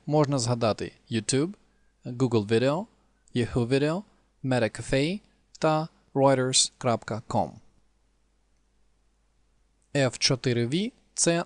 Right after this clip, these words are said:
новий тип формату F L V. Порівняно з F L V,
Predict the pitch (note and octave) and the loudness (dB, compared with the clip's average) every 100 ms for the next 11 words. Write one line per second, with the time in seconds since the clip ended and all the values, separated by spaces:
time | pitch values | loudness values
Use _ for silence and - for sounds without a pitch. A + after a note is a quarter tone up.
0 | - F3 D#3+ C#3+ A#2+ B2 A#2 B2 A#2 B2+ | 0 2 4 2 2 -2 -2 -2 0 0
1 | B2+ C3 B2+ - - A#2+ B2 - A#2 G2+ | 0 -2 -2 -6 -4 -2 -2 -2 -2 -2
2 | E2 - _ - - C#3+ C#3 B2+ B2+ A#2+ | -6 -10 _ -20 2 4 6 4 2 2
3 | C3+ D#3+ D#3 F3+ | 0 0 0 -2